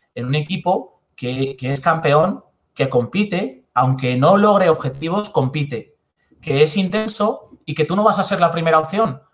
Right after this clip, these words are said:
porque es Fred, porque es Pascal cuando vuelva, porque O G que se le quiere desarrollar. Y sin embargo, Scottie Barnes fue elegido en su conferencia mejor sexto hombre de la temporada. Por lo tanto,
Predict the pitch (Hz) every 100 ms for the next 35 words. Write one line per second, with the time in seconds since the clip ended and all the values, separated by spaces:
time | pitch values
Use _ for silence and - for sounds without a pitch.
0 | _ 127 123 123 - 180 170 - - 123
1 | - 139 - 139 - 143 143 131 127 202
2 | 165 117 - - _ _ 135 131 139 147
3 | 165 151 156 147 156 147 147 - 156 147
4 | 147 135 127 214 208 113 - _ _ -
5 | 170 160 147 160 247 196 185 - 220 226
6 | 214 196 214 - - _ _ - 196 202
7 | 180 208 185 147 160 147 143 139 208 202
8 | 147 156 - _ _ - 143 143 143 202
9 | - 190 - - 170 180 190 185 180 156
10 | 139 143 139 196 - 123 - _ _ _
11 | _ - 156 151 151 226 233 - 180 202